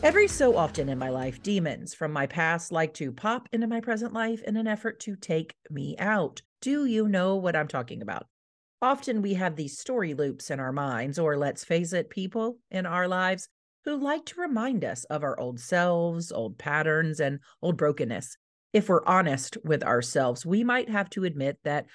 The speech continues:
we can be the ones who are drudging up those old stories.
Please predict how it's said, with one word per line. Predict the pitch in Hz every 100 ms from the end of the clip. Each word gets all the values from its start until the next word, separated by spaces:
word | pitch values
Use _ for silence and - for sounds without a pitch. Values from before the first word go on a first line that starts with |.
| - _
we | 262 339 220
can | 123 156
be | 139 139
the | 131
ones | 127 120 - -
who | - 185
are | 147
drudging | 131 165 147 131 127 -
up | 135 - -
those | 139 127
old | - 110 -
stories. | - 214 185 139 - -